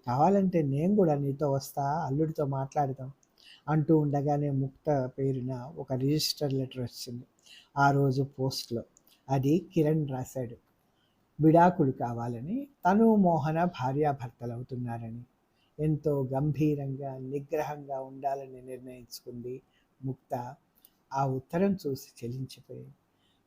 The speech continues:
తల్లిని కౌగిలించుకొని ఎంతసేపో ఏడ్చింది. ఆ ఉత్తరం వాత్సల్య చేతుల్లో పెట్టి, "అక్క,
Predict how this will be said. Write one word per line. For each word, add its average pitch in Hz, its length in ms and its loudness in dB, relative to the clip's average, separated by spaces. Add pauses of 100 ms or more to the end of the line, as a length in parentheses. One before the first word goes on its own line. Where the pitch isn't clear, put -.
(180)
తల్లిని 180 600 6 (420)
కౌగిలించుకొని 160 800 4
ఎంతసేపో 151 680 0
ఏడ్చింది. 143 560 -2 (580)
ఆ 165 140 6
ఉత్తరం 156 560 2
వాత్సల్య 165 580 2 (120)
చేతుల్లో 143 400 0
పెట్టి, 143 460 0 (600)
"అక్క, 175 360 0